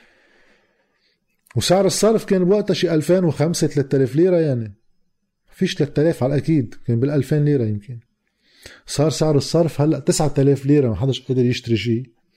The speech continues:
صار في كورونا، الناس بتقعد ببيوتها، تلات أرباع المصالح بالعالم معطلة، بيتحسنوا إيرادات الدولة. ممتاز. نفقات. <laughs> نفقات الدولة السنة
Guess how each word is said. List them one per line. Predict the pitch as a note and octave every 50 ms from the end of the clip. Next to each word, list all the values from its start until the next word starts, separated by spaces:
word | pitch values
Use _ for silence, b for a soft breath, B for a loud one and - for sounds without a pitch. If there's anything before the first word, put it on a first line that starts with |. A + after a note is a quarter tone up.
| B B B B B B B
صار | - - D3 D#3+ -
في | - F3+
كورونا، | E3+ - E3+ D#3+ E3+ F#3 G3+ F#3 D#3
الناس | C#3 C3+ C#3+ D3+ -
بتقعد | - - F3+ D#3+ E3 D3+ C3
ببيوتها، | C3 B2+ A#2+ C3+ D#3 E3 D#3 D#3 C#3+
تلات | C#3+ C3+ C3 - -
أرباع | B2+ B2 C#3 C3+
المصالح | B2+ B2 A#2+ A#2 - C3+ C#3+ C3+ G2
بالعالم | A2 C3 C3 B2 A2+ B2+ D3 D#3 D#3+ D3+ C#3 C3+ B2+
معطلة، | A#2+ B2+ C3 B2+ - - A2+ A2 B2 C#3+
بيتحسنوا | C#3+ B2+ B2+ B2+ - - G3+ G#3 G#3 - F3 D#3+ D3+ D3+
إيرادات | D3+ D3+ C#3+ C#3+ D#3 C#3+ C#3+
الدولة. | C3 A#2 A#2+ A#2 A#2 A#2 A#2+ A#2+ - _ _ _ _ _ _ _ - - - _ _ _ _ _ _ _ _ _ _
ممتاز. | A2 A2 G#2+ - E3 F3 D#3+ D3 C#3 - - _ _ _ _ _ _ _ _ _ _ _ b b b b b b b b b b b b -
نفقات. | C3+ D#3+ D3+ A3 A3+ A#3+ B3 A#3 A3 A3+ - - - - _ _ _ _ _ _ - _ - - - - - - - - _ _ _
<laughs> | A#2+ G2+ - - D3+ -
نفقات | F3+ - - D#3+ F3 G#3+ A#3 A3+ G3
الدولة | F3+ D#3 F3 G3 F#3+ F3+ D#3+ D3+
السنة | C#3+ C#3 C#3+ - - E3+ D3+ C#3+ C#3+ D3+